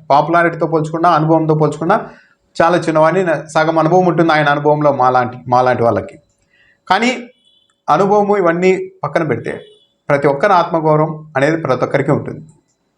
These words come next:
మూర్తి గారిని ఎవరైనా విమర్శించినా, ఆయన మీద ఏదైనా ఆరోపణ చేసినా,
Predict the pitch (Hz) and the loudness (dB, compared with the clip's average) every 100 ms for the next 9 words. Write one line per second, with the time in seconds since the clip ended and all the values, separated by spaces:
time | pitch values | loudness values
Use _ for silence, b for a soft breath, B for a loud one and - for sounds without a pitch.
0 | _ _ _ 156 214 240 220 208 196 196 | _ _ _ 2 4 4 4 4 2 4
1 | 196 185 185 185 165 160 180 170 156 160 | 4 2 0 -2 -4 0 2 2 0 -2
2 | 170 151 160 147 156 156 151 143 139 156 | 0 0 2 2 2 2 0 0 -2 2
3 | 156 | 0